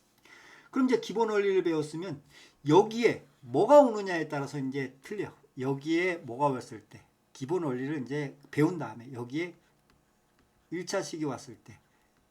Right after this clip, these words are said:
이 차 식이 왔을 때, N차 식이 왔을 때 풀이법을 또 각 부분에 대해서 배워야 되겠죠. 근데 이번 강은 뭐만 배운다? 기본 원리. 기본 원리란 건 별것도 없다.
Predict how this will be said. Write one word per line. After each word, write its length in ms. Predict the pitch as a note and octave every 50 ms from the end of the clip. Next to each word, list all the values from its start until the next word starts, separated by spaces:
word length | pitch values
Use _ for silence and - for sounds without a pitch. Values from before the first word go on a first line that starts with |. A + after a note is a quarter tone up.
| _ _ _ _ _ _ _ _ _ _
이 120 | D#3 D3+
차 180 | D3 - F#3 E3
식이 220 | - - E3 D3+
왔을 360 | C#3 B2+ A#2 - - A#2+ G#2+
때, 240 | - _ - - - _ _ _ _ _ _ _ _ _ _ _ _ _
N차 360 | - D3 D3 E3+ D3+ - F3+ E3
식이 260 | - - - - E3+
왔을 400 | C#3+ C3 A#2 - - B2 A#2+ -
때 220 | E3 E3+ E3 -
풀이법을 600 | - - A3+ B3+ - - G#3 F3+ B2+ D3+ D3+ D3
또 360 | - F3 G3 G#3 G3+ - _ _ _ _ _ _ _ _ _ _ _
각 260 | - - C#3+ - _ _
부분에 360 | E3 E3 D#3+ E3 E3 D3 C3+
대해서 420 | C3+ C3 A#2+ - - - E4+ - -
배워야 360 | - G#2+ A2+ A#2 B2 C3 C#3
되겠죠. 480 | - G2 G2 G2 - _ - - - _ _ _ _ _ _ _ _ _ _ - - - - - _
근데 160 | B3+ B3 G3
이번 380 | D3 - F#3 B3 C4+ A#3+ G#3+
강은 400 | - A#3 A3 A3 A3 G#3 C#3+ - - _ _ _ _ _ _ _ _ _ _ _ _ _ _ _ _
뭐만 360 | - C#3+ G3 A3+ A#3+ B3 A3
배운다? 460 | G#3 G#3 G3 F#3+ F#3 F3 D#3+ C#3+ - - _ _ _ _ _ _ _ _ _ _ _ _ _ _ _ _ _ _ _ _ _ _ _ _ _ _ _ _
기본 400 | - - - C#3 D#3 D#3 D3+ C#3+ A#2
원리. 200 | G#2+ G#2+ G#2+ G#2 - _ _ _ _ _ _ _
기본 320 | - E3+ F3 A3 A3 G#3 G3
원리란 400 | F#3 F3 F3+ F3 F3 E3+ F3 E3+
건 160 | E3+ D#3+ C#3+
별것도 440 | C#3+ B2+ B2+ C3+ C3 - - - B2
없다. 400 | - - _ _ - - -